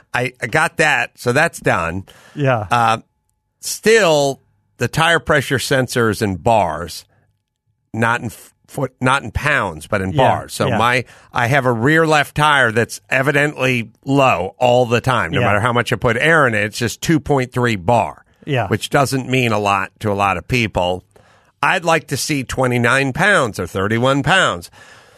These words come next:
Speaker 1: It's switched to bar, and there's no way to get it back.
Speaker 2: I have no idea.
Speaker 1: There's nothing in the manual.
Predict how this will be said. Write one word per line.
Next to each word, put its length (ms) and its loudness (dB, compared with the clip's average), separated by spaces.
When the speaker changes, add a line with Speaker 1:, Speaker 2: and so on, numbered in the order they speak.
Speaker 1:
It's 220 -4
switched 540 0
to 80 0
bar, 500 2
and 200 2
there's 200 0
no 180 0
way 160 0
to 100 -2
get 180 -2
it 100 -2
back. 380 -6
Speaker 2:
I 140 -10
have 220 -10
no 200 -6
idea. 380 -8
Speaker 1:
There's 280 -2
nothing 360 0
in 100 2
the 80 2
manual. 640 2